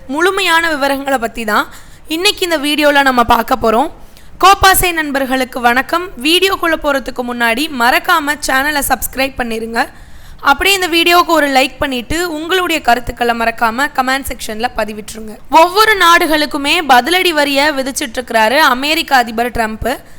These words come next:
இதனால வர்த்தக போர் வந்து தொடங்கியிருக்கு. இது ஒரு பக்கம் இருந்தாலுமே மறுபுறம் மனிதர்களே வசிக்காத வெறும் பெண் குயின்கள் மட்டுமே வசிச்சிட்டு இருக்கக்கூடிய ஒரு தீவுக்கு அவர் வரி விதிச்சிருக்கிறது பெரிய அளவுக்கு பேசு பொருளா மாறி இருக்கு.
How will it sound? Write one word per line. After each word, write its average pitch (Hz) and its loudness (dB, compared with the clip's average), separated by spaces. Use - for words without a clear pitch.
இதனால 349 4
வர்த்தக 339 4
போர் 320 2
வந்து 277 -2
தொடங்கியிருக்கு. 262 -2
இது 302 -4
ஒரு 330 0
பக்கம் 311 0
இருந்தாலுமே 285 0
மறுபுறம் 370 4
மனிதர்களே 349 0
வசிக்காத 285 0
வெறும் 339 -2
பெண் 285 -4
குயின்கள் 359 -2
மட்டுமே 302 -8
வசிச்சிட்டு 285 -6
இருக்கக்கூடிய 233 -10
ஒரு 208 -6
தீவுக்கு 320 -4
அவர் 285 4
வரி 269 4
விதிச்சிருக்கிறது 302 -4
பெரிய 339 2
அளவுக்கு 320 2
பேசு 285 -2
பொருளா 254 2
மாறி 226 0
இருக்கு. 233 -6